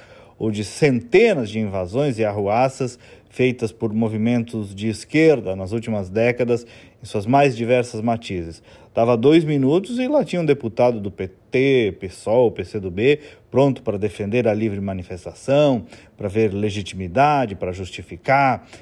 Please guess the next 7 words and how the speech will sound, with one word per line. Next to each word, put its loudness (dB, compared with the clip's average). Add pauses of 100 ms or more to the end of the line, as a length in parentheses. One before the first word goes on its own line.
(140)
acusar, -2
inclusive, -4
de -6
criminalização 0
dos -6
movimentos -6
sociais. -10